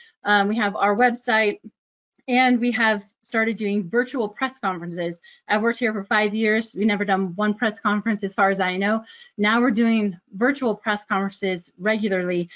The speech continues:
and it's been a fantastic way to get information out to the media and the public. I'm gonna talk about this Facebook group really quickly. Um, we have almost seven thousand members in there, and these are the people that really want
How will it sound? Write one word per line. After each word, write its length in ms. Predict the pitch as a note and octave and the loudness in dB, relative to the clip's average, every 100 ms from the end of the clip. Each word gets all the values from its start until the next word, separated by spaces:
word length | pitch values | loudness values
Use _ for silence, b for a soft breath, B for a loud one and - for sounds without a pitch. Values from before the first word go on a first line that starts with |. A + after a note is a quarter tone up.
| B - | B 0
and 120 | A3+ | 0
it's 100 | A3+ | 2
been 140 | G#3 | -2
a 140 | G3 - B3 | -2 0 2
fantastic 580 | C#4 C#4 A#3+ A3+ G#3 G3+ | 4 2 -2 -2 -6 -2
way 420 | G3+ F3+ F3 E3+ b - | 0 0 0 -8 b -10
to 120 | A3 | -6
get 180 | A#3+ G#3+ | -2 -2
information 720 | A3 G#3 F#3+ F#3 - F#3+ F3+ | -2 0 -2 -2 -4 -4 -2
out 240 | F#3 F3+ - - - | -2 -2 -4 -14 -6
to 200 | G#3 F#3 | -4 -2
the 140 | E3+ | -2
media 400 | F#3+ E3+ E3+ E3+ - | 0 0 0 -2 -2
and 160 | E3+ | -4
the 60 | E3 | -6
public. 380 | - F3 - - _ _ _ _ _ _ _ | -6 -8 -8 -14 _ _ _ _ _ _ _
I'm 40 | A#3 | -4
gonna 100 | A3+ | -2
talk 160 | A#3 | 0
about 220 | A3+ A3 F#3 | 2 0 0
this 180 | E3+ | -6
Facebook 540 | - G#3+ A3+ - G#3 - | -2 -2 -2 -4 -4 -2
group 240 | G3 F#3+ - | -2 -2 0
really 240 | A#3+ G#3+ | 2 2
quickly. 480 | G3+ F#3+ - F#3 F#3 B B B B _ | -2 -8 -4 -6 -6 B B B B _
Um, 200 | G#3+ G#3+ | 0 2
we 80 | A3+ | 4
have 180 | B3 A#3 | 2 0
almost 380 | B3+ D4 C#4 - | 4 4 4 0
seven 320 | A3+ A3+ B3+ | 0 4 4
thousand 400 | A3 G3+ G#3 G#3 | 4 2 2 2
members 420 | G3 F#3+ G#3+ A3+ | 2 2 0 -2
in 200 | - A#3 | 0 2
there, 220 | A#3 B3 B3 | 4 4 4
and 200 | A3+ A#3 | 4 2
these 160 | D4 | 2
are 80 | F4 | 2
the 80 | E4 | 0
people 380 | - B3+ B3+ G#3 | -2 -2 0 2
that 240 | F#3 F3+ | 0 -2
really 300 | F#3+ C4+ D4+ | 0 2 4
want 180 | A#3 | 2